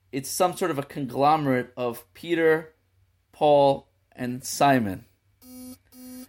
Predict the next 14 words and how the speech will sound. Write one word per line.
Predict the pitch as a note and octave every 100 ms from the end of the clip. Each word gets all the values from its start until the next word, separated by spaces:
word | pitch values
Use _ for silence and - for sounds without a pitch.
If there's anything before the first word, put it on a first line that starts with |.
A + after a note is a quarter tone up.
| _ _ _ _
from | - C3
the | C3
New | C3 C3+
Testament. | C#3 G#2+ - F#2+ G2 _ _ _ _ _ _ _ _ _ _ _ _ _ _ _ _ _ _ _ _
But | - C3+ - _
listen | C#3 E3 F3
to | D#3+
this | D3 C#3
legend. | C3 B2+ G#2+ G#2 - - _ _ _ _ _ _ _ _ _ - - _ _ -
Legend | D3 F3 F#3 D3
has | F#3+ G3 C#3+
it | C3+ C3+ -
that | C#3 -
this, | C#3 -